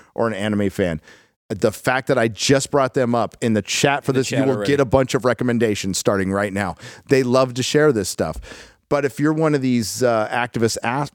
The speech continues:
Speaker 1: assholes who comes in and goes, "You know, everything here, problematic, it needs to change for me." No, we're not gonna like you very much. We're gonna gatekeep the crap out of you.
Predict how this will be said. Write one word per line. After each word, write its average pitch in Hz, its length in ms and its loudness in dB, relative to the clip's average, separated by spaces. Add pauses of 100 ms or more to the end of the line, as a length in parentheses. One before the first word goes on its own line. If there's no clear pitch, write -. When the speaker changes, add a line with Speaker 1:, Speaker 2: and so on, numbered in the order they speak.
(100)
Speaker 1:
assholes 123 680 0 (280)
who 139 100 0
comes 139 320 0
in 127 100 2
and 123 100 -2
goes, 117 280 0 (300)
"You 135 100 0
know, 120 80 2
everything 123 460 -4
here, 127 260 -2 (260)
problematic, 120 640 -2
it 120 80 -6
needs 117 220 -4
to 131 80 -4
change 143 380 -2
for 135 140 -2
me." 180 340 0 (220)
No, 139 180 4
we're 120 120 2
not 117 200 -2
gonna 107 140 -2
like 101 240 -4
you 101 60 -2
very 90 220 -2
much. 90 260 -6
We're 95 80 -6
gonna 92 160 -2
gatekeep 92 400 -2
the - 80 -14
crap 87 380 -4
out 92 140 -8
of 90 60 -10
you. - 120 -12